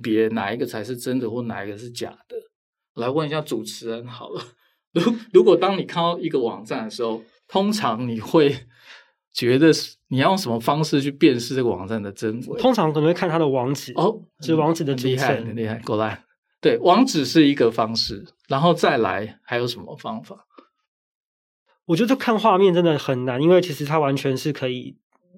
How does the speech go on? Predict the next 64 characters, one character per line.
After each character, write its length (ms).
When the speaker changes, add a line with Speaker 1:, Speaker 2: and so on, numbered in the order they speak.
Speaker 2:
做， 220
就 120
是 60
画 240
的， 140
这， 240
这 180
设 220
计 120
一 80
模 200
一 40
样。 60
Speaker 1:
对， 160
对， 200
对， 280
所 160
以， 40
Speaker 2:
对。 80
Speaker 1:
所 140
以 60
其 160
实 160
你 140
看， 200
所 120
以 140
我 20
们 80
Speaker 2:
画 80
面 180
很 80
难 140
判 120
断， 200
Speaker 1:
对， 140
Speaker 2:
几 40
乎 60
无 60
法。 20
Speaker 1:
没 80
错。 360
透 180
过 280
我 80
们 80
的 120
肉 280
眼， 120
事 120
实 40
上 160
当 160
你 60
看 180
到 220
一 60
个 120
这 140
个 100
假 300
的 140
这 120
个 200